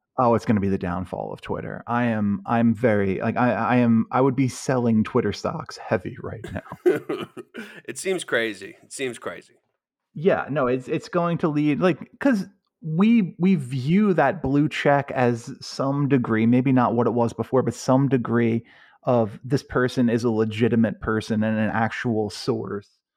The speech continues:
Speaker 1: Uh, and once anybody can just buy that sort of credibility for eight dollars a month, it's just gonna be a disaster.
Speaker 2: But the thing is, like,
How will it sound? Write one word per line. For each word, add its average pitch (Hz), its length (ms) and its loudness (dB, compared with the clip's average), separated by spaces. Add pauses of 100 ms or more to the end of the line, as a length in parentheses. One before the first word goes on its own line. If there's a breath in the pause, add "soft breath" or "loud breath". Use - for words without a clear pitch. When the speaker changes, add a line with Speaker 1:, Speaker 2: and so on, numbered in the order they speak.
(480)
Speaker 1:
Uh, 123 260 -2
and 120 240 -2
once 120 200 0
anybody 123 420 2
can 123 180 -4
just 107 280 -6
buy 110 320 0
that 101 220 0
sort 107 260 0
of 98 120 -6
credibility 107 560 0
for - 200 -12
eight 104 160 -8
dollars 101 380 -6
a 104 40 -2
month, 98 360 -2 (140)
it's 104 180 -8
just 107 200 -12
gonna 98 160 -4
be 95 140 -10
a - 40 -20
disaster. - 460 -20 (420)
Speaker 2:
But 254 100 -6
the - 60 -20
thing 339 180 -6
is, 403 140 -2
like, 302 240 -4